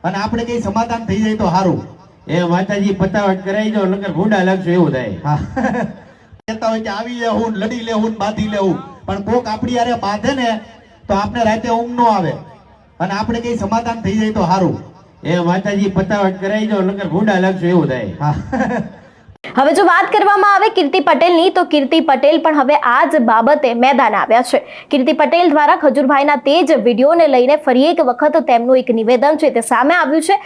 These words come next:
Speaker 3: અને તેમના દ્વારા એક સૌથી મોટો ખુલાસો છે તે પણ કરવામાં આવ્યો છે. હવે આ બધાની વચ્ચે સવાલ અહીંયા એક એ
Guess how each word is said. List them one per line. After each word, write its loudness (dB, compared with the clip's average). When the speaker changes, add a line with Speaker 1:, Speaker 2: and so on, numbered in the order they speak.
Speaker 3:
અને 4
તેમના 2
દ્વારા 2
એક 0
સૌથી 2
મોટો 4
ખુલાસો 2
છે -2
તે 2
પણ -4
કરવામાં 2
આવ્યો 0
છે. -2
હવે 2
આ 2
બધાની 2
વચ્ચે 0
સવાલ 2
અહીંયા 0
એક 0
એ 2